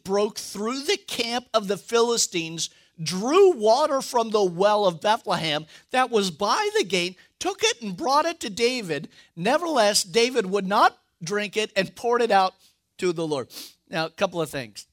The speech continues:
I-, if I'm the three guys and I watched him pour it out, I, I'd be a little mad. But we'll, we'll leave that alone today. Like, "What are you doing? I just ran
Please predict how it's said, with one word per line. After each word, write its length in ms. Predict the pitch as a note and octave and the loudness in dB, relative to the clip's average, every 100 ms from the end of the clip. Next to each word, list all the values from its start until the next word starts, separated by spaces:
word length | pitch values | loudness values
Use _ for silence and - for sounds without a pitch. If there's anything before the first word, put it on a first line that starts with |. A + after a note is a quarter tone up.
| _ E3+ | _ -6
I-, 140 | E3 | -4
if 200 | E3 C#3+ | -4 -4
I'm 180 | A3 B3 | -4 -4
the 100 | F3 | -8
three 260 | - E3+ D3+ | -8 -8 -4
guys 400 | C#3+ C#3+ C#3+ D3 | -4 -2 -4 -8
and 100 | B2+ | -10
I 100 | C3+ | -10
watched 340 | C3+ C3+ - | -10 -10 -10
him 100 | B2 | -12
pour 280 | - C3 B2+ | -12 -12 -8
it 40 | |
out, 180 | B2 B2+ | -8 -6
I, 180 | D3 C#3 C#3+ | -6 -6 -6
I'd 120 | C3 | -12
be 80 | B2 | -10
a 80 | |
little 160 | A#2+ B2 | -10 -10
mad. 260 | B2 G#2+ E2+ | -8 -10 -10
But 120 | B2+ | -12
we'll, 180 | C#3+ E3+ | -6 -6
we'll 260 | E3+ E3+ D#3 | -4 -4 -4
leave 260 | D3+ D3+ D3 | -4 -4 -4
that 160 | C#3 | -4
alone 280 | C3 D3 C#3 | -4 -6 -8
today. 220 | B2+ - G#3 | -12 -4 4
Like, 240 | A3 G3+ | 4 6
"What 200 | G#4 B4 | 6 8
are 40 | |
you 100 | A#4 A#4 A4+ B4 A#4+ | 8 8 6 6 6
doing? 120 | F3 - - | 2 -10 0
I 180 | D4+ F4+ | 2 2
just 400 | - G4 - E4 | 2 0 -2 0
ran 420 | C4+ C4 C4+ | 0 2 0